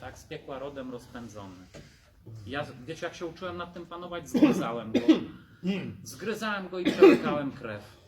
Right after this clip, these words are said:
I się nauczyłem już potem nie odpowiadać. Ludzie mnie prowokowali,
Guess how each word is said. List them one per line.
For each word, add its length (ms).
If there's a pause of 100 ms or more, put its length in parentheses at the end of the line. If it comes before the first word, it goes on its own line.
(840)
I 60
się 140
nauczyłem 600
już 120
potem 360
nie 100
odpowiadać. 800
Ludzie 220
mnie 120
prowokowali, 1000